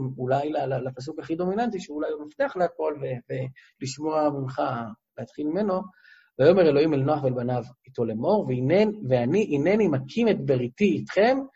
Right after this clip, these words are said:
ואת זרעכם אחריכם, ואת כל נפש החיה אשר איתכם", ואומר את זה, וכולי וכולי, "והקמתי את בריתי איתכם, ולא יכרת כל בשר עוד מימי המבול, ולא יהיה עוד מבול לשחט הארץ. ויאמר אלוהים, זאת אות הברית,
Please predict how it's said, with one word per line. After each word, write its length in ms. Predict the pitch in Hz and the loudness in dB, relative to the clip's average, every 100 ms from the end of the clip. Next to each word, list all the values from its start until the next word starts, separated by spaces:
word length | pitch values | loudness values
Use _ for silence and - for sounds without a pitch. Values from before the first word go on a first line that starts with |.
| _ _ - | _ _ 2
ואת 200 | 165 202 | 6 6
זרעכם 460 | 147 127 - 185 190 | 6 2 4 4 4
אחריכם, 520 | 185 175 175 117 117 117 _ _ _ _ _ _ _ _ - | 2 0 0 -4 -6 -8 _ _ _ _ _ _ _ _ 4
ואת 120 | 131 131 | 4 6
כל 200 | 185 185 185 | 6 8 6
נפש 180 | - | 2
החיה 360 | 147 127 156 160 | -2 2 4 4
אשר 160 | 131 139 | 4 -2
איתכם", 360 | 135 151 135 123 104 131 131 | -4 -6 -6 -6 -10 -12 -12
ואומר 380 | 117 139 151 131 | -12 -10 -8 -4
את 60 | |
זה, 140 | 180 202 156 _ _ | -2 -4 -6 _ _
וכולי 180 | 143 156 | -14 -14
וכולי, 280 | - 208 240 - - _ | -8 -2 -2 -4 -20 _
"והקמתי 560 | 208 - 147 143 131 214 | -10 -2 -2 0 4 4
את 60 | 175 | 6
בריתי 340 | 147 135 175 | 0 0 0
איתכם, 320 | 147 - 208 254 - | -2 2 2 2 0
ולא 160 | 143 165 | 2 4
יכרת 320 | 220 185 196 196 | 4 4 0 0
כל 120 | 170 | -4
בשר 200 | 147 180 | -2 -2
עוד 140 | 165 165 | -2 -4
מימי 160 | 151 | -4
המבול, 420 | 147 131 190 220 214 - _ _ | -4 -2 -2 -2 -4 -18 _ _
ולא 320 | 131 135 196 | 2 6 6
יהיה 220 | 175 170 170 | 6 4 4
עוד 200 | 180 156 | 4 2
מבול 400 | 135 185 202 202 | 2 2 2 0
לשחט 380 | 131 - 165 165 151 | -8 -2 0 2 2
הארץ. 480 | 135 113 104 - _ - _ | 0 -2 -10 -18 _ -20 _
ויאמר 340 | 117 139 165 135 | 0 2 4 2
אלוהים, 300 | 113 156 214 | 2 2 2
זאת 300 | 143 226 220 | 4 4 4
אות 160 | 196 | 0
הברית, 420 | 131 127 220 233 | -2 0 0 -2